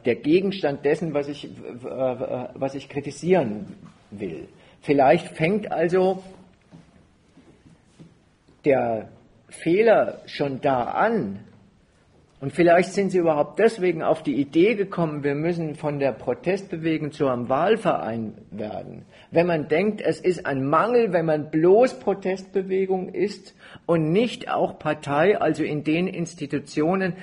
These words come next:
etwas tut, wo sie behaupten,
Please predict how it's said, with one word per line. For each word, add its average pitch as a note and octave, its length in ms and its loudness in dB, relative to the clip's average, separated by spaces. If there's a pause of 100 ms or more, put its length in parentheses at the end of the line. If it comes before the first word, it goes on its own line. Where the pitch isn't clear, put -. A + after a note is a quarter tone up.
(140)
etwas C3+ 500 0
tut, G3+ 460 -2 (760)
wo D3 180 4
sie D#3+ 200 2
behaupten, E3 800 2